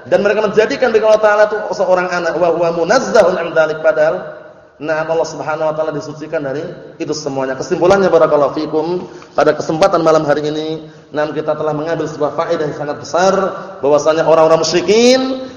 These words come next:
mereka sebenarnya benci dengan anak-anak perempuan, tapi mereka justru menisbahkan anak perempuan untuk Allah Subhanahu wa taala. Padahal Allah Subhanahu wa taala telah berfirman apa tadi?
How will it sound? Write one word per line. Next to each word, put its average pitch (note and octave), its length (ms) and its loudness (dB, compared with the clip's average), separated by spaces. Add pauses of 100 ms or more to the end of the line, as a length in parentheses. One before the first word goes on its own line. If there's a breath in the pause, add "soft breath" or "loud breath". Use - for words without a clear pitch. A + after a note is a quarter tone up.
(140)
mereka F#3 400 2
sebenarnya E3+ 400 2
benci G#3 400 2
dengan E3+ 240 0
anak-anak E3 400 0
perempuan, F#3+ 480 2
tapi F3+ 240 -2
mereka F3 320 0
justru D#3+ 320 -4
menisbahkan E3 640 0
anak D3+ 320 -4
perempuan D3+ 400 0
untuk - 340 0 (220 loud breath)
Allah D3+ 240 4
Subhanahu C3+ 400 -4
wa B2+ 160 -2
taala. B2+ 340 -2 (560 loud breath)
Padahal D3+ 380 4
Allah D#3 160 4
Subhanahu D3+ 420 2
wa D3+ 60 0
taala D3+ 160 4
telah D3+ 160 2
berfirman D#3 480 0
apa D3+ 160 0
tadi? D3+ 200 0